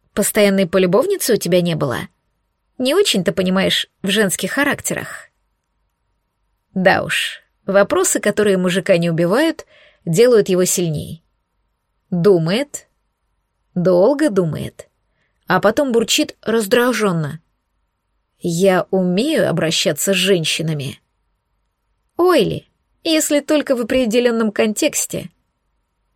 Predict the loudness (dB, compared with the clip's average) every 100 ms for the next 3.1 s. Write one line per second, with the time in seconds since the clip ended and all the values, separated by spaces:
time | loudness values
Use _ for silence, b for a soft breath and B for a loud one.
0 | _ _ _ -4 0 2 2 0 0 0
1 | 0 -2 -6 _ _ _ _ _ _ _
2 | -4 -2 2 2 2 2 2 2 2 -4
3 | -6